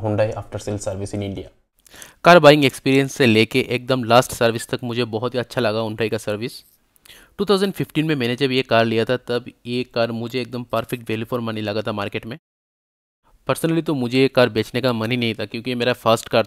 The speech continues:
Speaker 2: था और इसके साथ एक इमोशनल अटैचमेंट भी था। But हमारे जैसे मिडिल क्लास लोगों के लिए दो कार मेंटेन करना तो बहुत टफ हो जाता है। तो जब मैंने Honda City बुक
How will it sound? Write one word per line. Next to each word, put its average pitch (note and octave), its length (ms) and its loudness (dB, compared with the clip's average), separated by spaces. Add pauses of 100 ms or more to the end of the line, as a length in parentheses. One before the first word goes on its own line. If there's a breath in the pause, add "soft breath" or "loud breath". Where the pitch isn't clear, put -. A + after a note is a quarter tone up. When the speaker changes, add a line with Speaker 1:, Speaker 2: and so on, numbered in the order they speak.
Speaker 2:
था B2 40 0
और A#2 80 0
इसके - 180 -8
साथ - 160 -12
एक C3 160 -2
इमोशनल A#2+ 540 -4
अटैचमेंट B2+ 460 -4
भी B2+ 80 -2
था। A#2+ 200 -6 (720 loud breath)
But C#3+ 120 4
हमारे C3+ 220 6
जैसे D3+ 220 -2
मिडिल B2 300 2
क्लास C3 200 2
लोगों A2+ 240 -4
के B2 100 0
लिए A#2+ 160 2
दो A#2 220 -2
कार A2+ 180 2
मेंटेन A2 360 -4
करना A2 260 -4
तो A2 100 -6
बहुत G#2+ 300 -6
टफ A#2 160 2
हो C#3+ 80 0
जाता A#2 240 0
है। A2+ 100 2 (300 loud breath)
तो C#3 80 0
जब C3 200 2
मैंने D3+ 200 0
Honda B2+ 360 -4
City C#3 160 -6
बुक A#2 220 -8